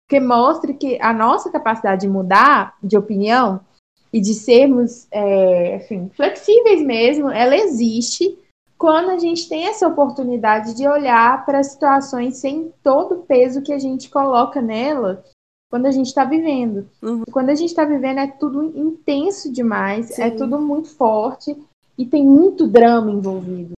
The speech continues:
Speaker 1: na maioria das vezes.
Speaker 2: Uhum.
Speaker 1: E aí, só com o distanciamento que a gente consegue olhar pra aquilo com, com menos, é, rancor, talvez, sabe?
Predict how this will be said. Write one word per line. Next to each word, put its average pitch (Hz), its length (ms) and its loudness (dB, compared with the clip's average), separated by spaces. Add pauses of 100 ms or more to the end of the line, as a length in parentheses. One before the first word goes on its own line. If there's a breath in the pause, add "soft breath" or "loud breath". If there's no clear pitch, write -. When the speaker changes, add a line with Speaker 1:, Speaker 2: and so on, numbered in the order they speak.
(240)
Speaker 1:
na 208 120 -4
maioria 208 380 2
das 190 260 -2
vezes. 180 360 -10
Speaker 2:
Uhum. 202 440 -10 (180)
Speaker 1:
E 240 60 0
aí, 269 240 2
só 320 400 2
com 381 260 -2
o 285 40 0
distanciamento 240 920 -4
que - 80 -12
a 277 80 -6
gente 269 260 -14
consegue 277 840 -6 (560)
olhar 240 480 2
pra 269 160 6
aquilo 269 580 -2
com, 262 460 -6 (160)
com 262 160 -4
menos, 277 680 -2 (420)
é, 214 100 2
rancor, 285 680 4
talvez, 208 480 -2
sabe? 208 420 -2